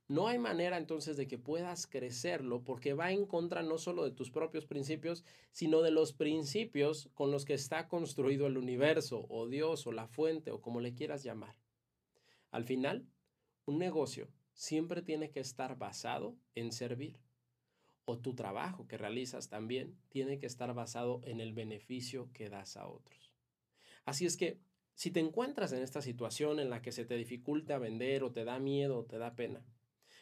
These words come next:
primero pregúntate cuál es el propósito real que hay detrás de esa venta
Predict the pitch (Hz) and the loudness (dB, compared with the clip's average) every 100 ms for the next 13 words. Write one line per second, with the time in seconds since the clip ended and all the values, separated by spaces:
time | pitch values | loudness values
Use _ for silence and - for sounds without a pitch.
0 | _ - 185 254 240 139 139 151 160 156 | _ 4 6 6 2 2 2 2 0 -2
1 | 170 196 196 240 - 160 - 123 123 147 | -2 2 2 2 0 -2 -2 -2 0 -2
2 | 147 165 - 135 120 110 107 117 190 392 | -2 -4 0 0 0 -2 0 0 0 -2
3 | _ _ _ 135 131 139 139 139 123 127 | _ _ _ 0 2 2 2 2 0 0
4 | 123 117 117 120 113 110 110 - | 0 0 0 -4 -4 -2 -4 -8